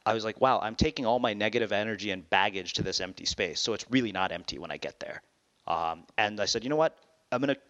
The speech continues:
fill this space with things I want to create." And I noticed, I was like,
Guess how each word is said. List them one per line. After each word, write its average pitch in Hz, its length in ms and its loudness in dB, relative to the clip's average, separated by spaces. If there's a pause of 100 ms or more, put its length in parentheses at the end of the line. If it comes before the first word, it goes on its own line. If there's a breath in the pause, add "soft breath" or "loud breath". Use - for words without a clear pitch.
(140)
fill 131 160 4
this 123 200 -2
space 113 260 2
with 101 140 -4
things 117 360 -2
I 98 140 2
want 98 380 -4
to 107 80 -8
create." 98 500 -4 (460 loud breath)
And 117 160 4
I 120 80 2
noticed, 120 340 2
I - 20 -4
was 104 120 -2
like, 107 100 0